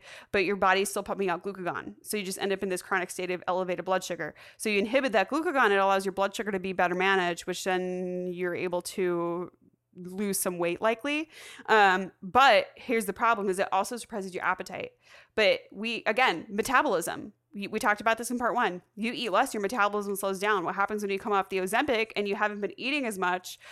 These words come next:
because you're just not hungry? And I'm doing a whole, I'm doing a post coming up soon that your hunger signals are wrong. I won't get into it today, but people are always like, "I'm not hungry. I'm not hungry." I'm like, "Your hunger signals are fucking wrong.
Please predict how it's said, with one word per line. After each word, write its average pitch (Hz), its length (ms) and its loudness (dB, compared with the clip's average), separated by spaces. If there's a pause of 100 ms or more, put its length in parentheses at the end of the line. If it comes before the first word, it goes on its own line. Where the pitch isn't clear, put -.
(200)
because 214 280 -2
you're 208 100 -4
just 226 180 -4
not 196 140 2
hungry? 196 800 -2 (1080)
And 202 260 0 (100)
I'm 220 240 2
doing 277 300 0
a 233 80 2
whole, 208 1000 0 (320)
I'm 226 180 2
doing 269 280 0
a 320 40 -2
post 254 520 0
coming 254 240 0
up 226 120 0
soon 214 440 -2
that 202 120 0
your 214 120 -4
hunger 208 260 -2
signals 240 320 -4
are 277 100 0
wrong. 190 280 2
I 160 60 -2
won't 180 180 -2
get 233 80 -6
into 233 200 -6
it 247 60 -6
today, 190 400 0 (400)
but 220 220 6
people 277 260 -2
are 262 120 4
always 233 180 2
like, 220 180 -2
"I'm 208 120 0
not 254 180 0
hungry. 185 340 -4
I'm 202 100 0
not 233 140 2
hungry." 190 300 0
I'm 185 100 0
like, 175 160 -2
"Your 214 80 -8
hunger 247 260 -4
signals 277 300 -4
are - 80 2
fucking 196 320 -4
wrong. 143 420 -4